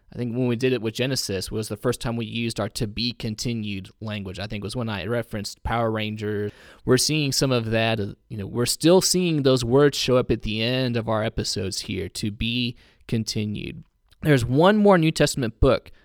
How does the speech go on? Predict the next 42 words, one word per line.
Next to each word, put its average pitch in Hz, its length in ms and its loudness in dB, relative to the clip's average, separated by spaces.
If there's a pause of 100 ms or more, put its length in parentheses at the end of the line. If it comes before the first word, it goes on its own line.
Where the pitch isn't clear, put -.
we 127 60 -2
have 120 80 0
to - 100 -14
talk 117 260 0
about, - 300 -6 (320)
the 120 160 -6
book 143 320 2 (160)
of 113 100 -2
Revelation. 104 800 -2 (580)
Well, - 100 2
if - 100 -2
you 180 120 4
look 247 220 4
at 156 100 2
Revelation 160 480 4
two 214 220 -2
and 156 180 0
three, 170 360 -2
there 147 200 2
are 139 140 4
some 277 300 0
who 151 100 4
classify 151 400 2
Revelation 139 640 2
as 160 480 0
an 127 100 -4
epistle 135 600 0
based 131 260 0
on 143 80 0
that 123 140 -2
type - 160 -2
of 131 60 -6
material. 165 500 -2 (100)
Jesus 156 420 2
is 120 220 -2 (240)
writing 127 400 -2
letters 123 480 2
to 127 320 -2
these 127 240 -4
seven 117 380 -2
churches. - 540 -2 (600)
However, 233 580 4